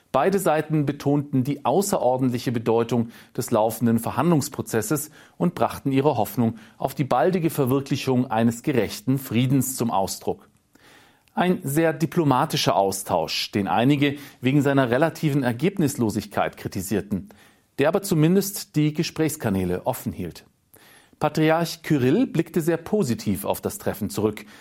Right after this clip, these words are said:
wie die Tagespost weiter berichtete. Kyrill habe betont, zwischen ihm und Papst Franziskus bestehe ein hohes Maß an Übereinstimmung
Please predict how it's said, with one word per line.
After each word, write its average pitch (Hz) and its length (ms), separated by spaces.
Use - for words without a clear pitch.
wie 104 120
die 110 100
Tagespost 131 680
weiter 139 300
berichtete. - 600
Kyrill 190 320
habe 175 180
betont, 143 480
zwischen 160 380
ihm 220 260
und 147 280
Papst - 300
Franziskus 143 600
bestehe 139 360
ein 127 240
hohes 190 320
Maß 120 360
an 123 100
Übereinstimmung 127 960